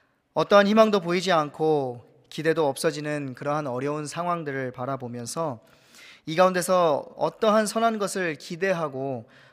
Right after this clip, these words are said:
또 발견할 수 있는 것인가라는 질문이 들 때도 있을 것입니다.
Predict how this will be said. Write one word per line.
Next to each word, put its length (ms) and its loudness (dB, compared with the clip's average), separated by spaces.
또 140 -6
발견할 540 -4
수 200 -4
있는 240 -8
것인가라는 880 -4
질문이 640 -8
들 160 -8
때도 440 -6
있을 240 -10
것입니다. 600 -14